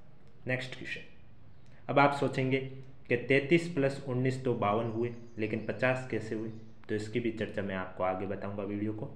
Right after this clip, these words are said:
वीडियो को last तक देखें और वीडियो को अधिक से अधिक like करें। Next question, हाल ही में राजस्थान में कितने नए संभाग बनाने की घोषणा की गई है?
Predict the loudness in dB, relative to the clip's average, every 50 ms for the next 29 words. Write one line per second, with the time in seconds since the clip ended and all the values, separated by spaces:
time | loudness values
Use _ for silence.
0 | -12 -14 -14 -14 -8 -4 -2 0 0 0 0 0 0 0 0 -2 -2 -4 -2 0
1 | 0 0 0 0 -2 -2 -4 -10 -12 -12 -10 -8 -6 -4 -2 -2 -2 -2 -2 -4
2 | -4 -4 -6 -6 -8 -6 -4 -4 -6 -6 -8 -12 -14 -14 -14 -12 -8 -4 -2 -2
3 | -2 -2 -4 -8 -10 -12 -12 -12 -14 -14 -14 -14 -14 -14 -14 -14 -10 -6 -2 -2
4 | -2 -2 -4 -8 -8 -10 -10 -10 -10 -10 -12 -14 -14 -14 -14 -14 -14 -14 -14 -14
5 | -14 -14 -14 -14 -14 -14 -14 -14 -14 -14 -14 -14 -14 -14 -14 -14 -14 -14 -14 -14
6 | -14 -14 -14 -14 -4 6 10 12 12 12 12 10 10 10 10 12 10 10 10 6
7 | 2 2 2 4 4 4 4 4 2 -2 -4 -6 -10 -10 -12 -10 0 4 4 6
8 | 6 8 6 8 8 8 8 8 8 8 6 4 2 4 6 6 6 6 4 2
9 | 2 2 2 0 0 0 0 -2 -2 0 0 -2 -2 -2 -4 -6 -6 -6 -6 -6
10 | -6 -6 -6 -8 -8 -10 -12